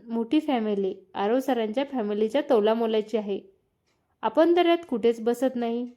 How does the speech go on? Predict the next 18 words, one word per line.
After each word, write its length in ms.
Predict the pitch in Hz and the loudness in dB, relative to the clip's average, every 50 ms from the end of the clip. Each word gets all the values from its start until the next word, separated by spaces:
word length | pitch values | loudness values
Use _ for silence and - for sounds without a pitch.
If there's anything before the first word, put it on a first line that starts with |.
| _ _ _ _ - | _ _ _ _ -4
काहीही 380 | - 240 233 247 262 302 330 339 | -2 0 0 2 2 2 2 2
विचार 320 | 302 294 277 - 285 285 | 2 0 0 0 -2 -2
करत 280 | 277 - 262 233 240 233 240 | 0 0 0 0 0 0 -2
होती. 460 | 233 220 226 - 214 220 226 - _ _ _ _ _ _ _ _ _ _ _ - | -4 -6 -6 -6 -10 -10 -10 -16 _ _ _ _ _ _ _ _ _ _ _ -2
आरव 280 | - 220 240 285 330 | 2 4 4 4 4
सर 160 | 339 339 370 370 370 | 4 4 2 0 0
थोडेसे 380 | - 294 254 226 247 262 311 320 | 0 2 4 4 4 2 2 -2
चांगले 420 | 320 302 240 220 208 208 226 254 | 0 0 -2 0 0 0 0 0
काय 180 | 269 285 285 269 | 0 2 2 2
वागले? 380 | 240 220 208 208 214 208 202 - - - _ - | 2 0 0 -2 -4 -4 -6 -6 -10 -20 _ -10
तू 80 | - 226 220 - | -10 -8 -2 0
तर 80 | 254 254 | 0 0
अगदी 240 | 247 247 240 269 | 0 0 -2 -2
राजा 320 | 277 269 240 240 233 247 247 | 0 2 2 2 2 2 0
राणीच्या 360 | 247 240 226 233 233 285 294 | 0 0 -2 -4 -4 -4 -4
स्वप्नात 420 | 285 285 226 202 - 208 226 247 | -2 -2 -2 -2 -2 0 -2 0
गेली 360 | 247 254 247 247 226 233 247 247 | 0 0 -2 -2 0 0 0 0
होती. 380 | 240 226 240 226 220 226 226 | 0 -2 -2 -6 -6 -6 -8